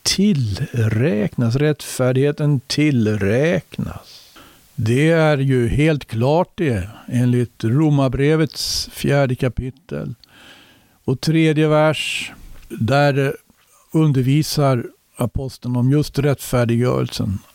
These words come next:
hur rättfärdighet tillräknas och synd icke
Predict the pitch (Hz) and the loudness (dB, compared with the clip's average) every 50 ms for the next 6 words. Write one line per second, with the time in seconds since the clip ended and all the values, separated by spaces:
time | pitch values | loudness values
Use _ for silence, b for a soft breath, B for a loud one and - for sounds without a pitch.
0 | _ - - - - 139 127 131 131 131 147 156 147 - - - - - 131 123 | _ -14 -6 -2 0 2 2 2 2 2 2 2 0 -2 -4 -8 -4 -2 0 0
1 | 127 113 113 104 113 135 156 - - _ - _ _ _ _ - - - - 156 | 2 2 2 2 2 2 0 0 -4 _ -20 _ _ _ _ -14 -8 -2 0 2
2 | 180 156 131 123 120 120 117 123 127 135 139 143 - - - 143 143 - 123 - | 2 2 2 2 2 2 2 0 0 0 0 -2 -4 -2 -2 -2 0 -2 -4 -6
3 | - - B B B B B B B B B B B - 202 180 - - - - | -12 -20 B B B B B B B B B B B -2 -2 -2 -2 -4 -6 -4
4 | - - - - - 185 196 196 180 160 151 139 127 113 104 98 95 98 101 - | -4 -4 -2 0 0 2 2 4 4 4 4 4 2 2 2 2 0 0 -4 -6
5 | - - - 240 214 202 - - - - - - - 254 | -8 -4 0 0 0 0 0 -4 -10 -12 -8 -4 0 0